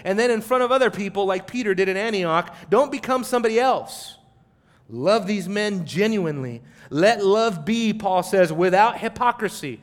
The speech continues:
And that's what he's calling for here. Love them without hypocritical love.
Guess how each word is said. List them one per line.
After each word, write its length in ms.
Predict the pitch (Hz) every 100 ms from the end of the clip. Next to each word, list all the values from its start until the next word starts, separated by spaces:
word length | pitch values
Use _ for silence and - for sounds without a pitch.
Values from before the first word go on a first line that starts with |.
| - -
And 120 | 160
that's 200 | 208 190
what 100 | 190
he's 120 | 185
calling 300 | 196 190 190
for 220 | 190 202
here. 440 | 170 220 214 151 - -
Love 340 | 151 190 247 202
them 240 | 226 202
without 680 | 208 247 247 - 220 220 -
hypocritical 720 | 233 220 220 - 240 233 220
love. 640 | 220 240 233 156 - -